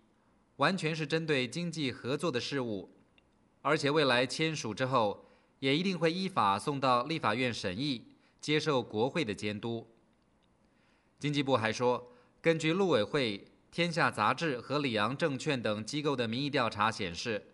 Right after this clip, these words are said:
台湾有六成民众支持签署这项协议，因此根本不需要再举办公投。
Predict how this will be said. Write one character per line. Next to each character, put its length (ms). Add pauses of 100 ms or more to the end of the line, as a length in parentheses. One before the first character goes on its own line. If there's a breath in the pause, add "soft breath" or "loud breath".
(960 soft breath)
台 100
湾 100
有 140
六 180
成 200
民 180
众 280
支 200
持 160
签 260
署 160
这 140
项 220
协 200
议， 280 (720)
因 180
此 340 (200 loud breath)
根 180
本 200
不 100
需 160
要 220
再 280
举 220
办 180
公 200
投。 420